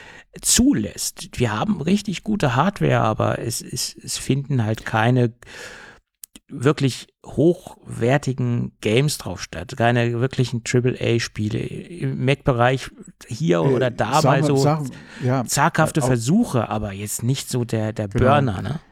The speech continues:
Speaker 1: Es ist so.
Speaker 2: Die, die, der, die Betonung liegt halt auf Mac und gerade Vision Pro, ja.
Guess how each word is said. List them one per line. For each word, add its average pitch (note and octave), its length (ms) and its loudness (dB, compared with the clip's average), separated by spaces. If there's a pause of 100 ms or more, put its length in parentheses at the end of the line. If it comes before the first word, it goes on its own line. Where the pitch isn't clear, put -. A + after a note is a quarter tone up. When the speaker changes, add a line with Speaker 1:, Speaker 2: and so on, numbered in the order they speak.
(100)
Speaker 1:
Es - 120 -6
ist D#3+ 160 -2
so. - 120 0
Speaker 2:
Die, A#2 180 -2
die, G#2 60 -4
der, C3 140 4
die A2+ 220 -2
Betonung C3 340 2
liegt C3+ 220 -2
halt B2+ 160 2
auf A#2+ 260 -6
Mac A2 240 0
und A#2 180 -4
gerade A2 360 0
Vision A2+ 240 -4
Pro, G#2 380 -4
ja. E2+ 260 -4